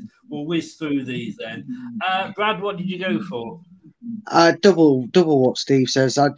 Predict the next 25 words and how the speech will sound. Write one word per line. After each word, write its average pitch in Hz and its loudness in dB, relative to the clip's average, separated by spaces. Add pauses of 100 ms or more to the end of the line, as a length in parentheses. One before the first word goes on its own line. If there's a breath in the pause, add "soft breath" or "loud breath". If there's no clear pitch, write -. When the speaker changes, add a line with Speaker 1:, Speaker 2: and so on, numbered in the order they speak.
Speaker 2:
I 143 4
just 139 0
think 131 -2
Man 123 -2
City 123 -2
are 117 0
gonna 123 -2
wanna 120 -2
get 117 0
a 123 -2
load 123 2
of 117 -2
goals. 127 0 (100)
So, 127 2 (680)
uh, 131 4
four 139 4
nil 123 0 (180)
Man 123 0
City, 123 0 (200 loud breath)
and 160 6
it's 139 2
finished 185 4
one 160 6
all 143 4 (420)
Wolves 131 0